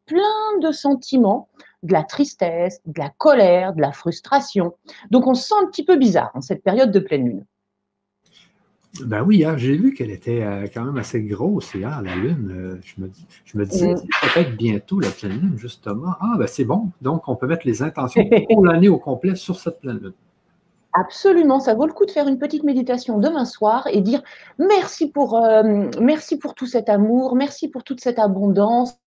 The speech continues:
Speaker 1: merci pour cette bonne santé. Voilà, on pose les atten-, les intentions pour toute l'année.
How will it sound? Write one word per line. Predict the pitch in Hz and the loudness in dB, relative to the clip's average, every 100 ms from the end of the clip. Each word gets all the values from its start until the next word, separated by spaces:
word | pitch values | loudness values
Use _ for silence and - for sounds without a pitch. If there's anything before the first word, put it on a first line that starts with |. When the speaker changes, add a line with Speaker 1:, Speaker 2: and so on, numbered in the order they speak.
| - | -10
Speaker 1:
merci | 269 - - | -8 -8 -8
pour | 277 - | -8 -2
cette | 247 | 0
bonne | 196 226 240 | 4 4 2
santé. | 240 220 214 214 214 | 0 -2 -2 2 0
Voilà, | 254 202 196 156 | 2 2 2 2
on | 175 - | -2 -2
pose | 339 320 | -2 0
les | 277 240 | 0 0
atten-, | 226 226 208 | 0 -2 -6
les | 196 196 185 | 0 2 2
intentions | 285 285 226 208 269 359 - | 0 0 -4 -4 -6 -8 -6
pour | 240 - | -8 -4
toute | 392 381 | -4 -2
l'année. | 254 190 | -2 -2